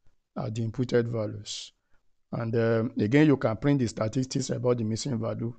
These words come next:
uh, if you want. So,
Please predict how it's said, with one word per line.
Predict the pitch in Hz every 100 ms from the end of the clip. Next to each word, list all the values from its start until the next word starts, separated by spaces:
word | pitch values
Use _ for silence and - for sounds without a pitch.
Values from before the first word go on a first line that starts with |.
| - _ _ _ _ -
uh, | 120 113 110 101 107 - _ _ -
if | 120 -
you | 113
want. | 107 107 - - - - - _ _ _ _ _ _ _ _ _ _ _ _ - - _ - - - - - -
So, | - 190 180 165 151 143